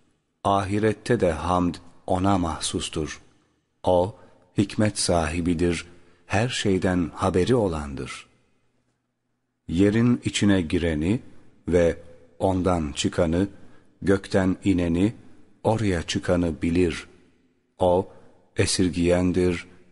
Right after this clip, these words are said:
bağışlayandır. İnkarcılar, "Kıyamet bize gelmeyecek." dediler. De ki, "Hayır,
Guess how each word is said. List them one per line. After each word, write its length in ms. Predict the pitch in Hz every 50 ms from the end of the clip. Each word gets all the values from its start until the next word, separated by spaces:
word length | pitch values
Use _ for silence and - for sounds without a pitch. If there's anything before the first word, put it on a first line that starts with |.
| _ -
bağışlayandır. 1120 | 85 82 80 78 76 78 - - - - 87 82 80 85 87 85 80 76 73 71 - - - _ _ _ _ _ _ _ _ _ _ _ _ _ _ _ _ _ _ _ _ _ _ _ _ _ _ _ _ -
İnkarcılar, 880 | 107 107 101 - - 104 104 104 95 104 101 104 107 120 127 - - - - - - - _ _ _ _ _ _ -
"Kıyamet 640 | - 110 107 104 104 107 110 123 131 127 - -
bize 240 | - 98 87 104 101
gelmeyecek." 840 | 92 85 101 104 110 113 117 101 80 76 - - 80 73 - - - - - -
dediler. 580 | 98 90 76 85 73 73 73 71 71 - - - _ _ _ _ _ _ _ _ _ _ _ _ _ _ _ _ _ _ -
De 240 | 82 82 92 92 -
ki, 260 | - - 78 65 - - - _ _ _ _ _ _ _ _ _ _ _ _ _ _ _ _ _
"Hayır, 680 | - - - - 101 90 78 67 64 69 - - -